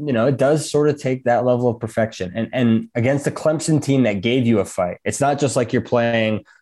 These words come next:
you know, an A C C bottom feeder. Clemson is a team that, even though maybe their record doesn't reflect it, they defend at a really high level.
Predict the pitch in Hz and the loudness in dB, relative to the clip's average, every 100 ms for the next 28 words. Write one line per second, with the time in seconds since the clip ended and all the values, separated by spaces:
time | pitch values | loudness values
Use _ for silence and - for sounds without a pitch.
0 | _ - 101 87 - 55 - - 76 123 | _ -4 0 0 -2 -12 -8 -2 0 0
1 | 123 127 123 127 - 104 107 113 113 98 | 0 -2 0 0 0 0 2 2 0 -2
2 | 92 78 87 - 143 180 156 131 110 131 | -8 -8 -6 -2 0 2 2 2 0 0
3 | 123 110 123 123 120 117 110 117 110 104 | 2 2 0 2 2 2 0 0 0 0
4 | 113 117 107 101 90 92 113 110 85 - | 0 0 -2 -2 -6 -4 -2 -2 -4 -2
5 | 123 113 113 117 107 92 101 110 98 101 | -2 0 0 0 2 2 2 2 0 0
6 | 101 95 95 98 98 | 0 0 -2 -2 -6